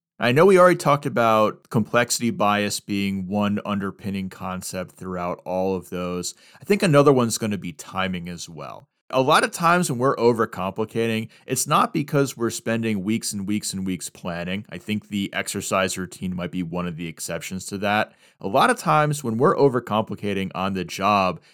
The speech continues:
it's because we're given something in the moment and we're responding to it with an overcomplicated plan in the moment. So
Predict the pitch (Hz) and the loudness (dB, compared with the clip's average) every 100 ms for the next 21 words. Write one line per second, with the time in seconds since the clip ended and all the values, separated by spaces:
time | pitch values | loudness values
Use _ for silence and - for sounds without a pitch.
0 | _ 135 135 127 147 131 110 120 135 151 | _ -2 0 2 2 4 0 4 4 4
1 | 135 127 113 113 107 - 110 117 107 98 | 2 0 0 -2 -4 -4 -4 -2 0 0
2 | 98 101 135 165 - _ 113 120 107 107 | -2 -2 -2 -4 -8 _ -4 -2 0 0
3 | - - 107 120 113 107 - 104 101 - | -2 0 2 2 2 -2 -2 -2 -2 -2
4 | 95 95 107 110 95 - 95 95 - 95 | -6 -4 0 0 0 -4 -8 -8 -8 -6
5 | 90 - 95 95 90 87 _ _ _ 113 | -6 -8 -8 -6 -6 -8 _ _ _ 0
6 | 107 101 92 87 87 78 69 - _ _ | 2 2 0 0 -4 -4 -10 -16 _ _
7 | _ - 104 98 98 | _ 2 4 4 0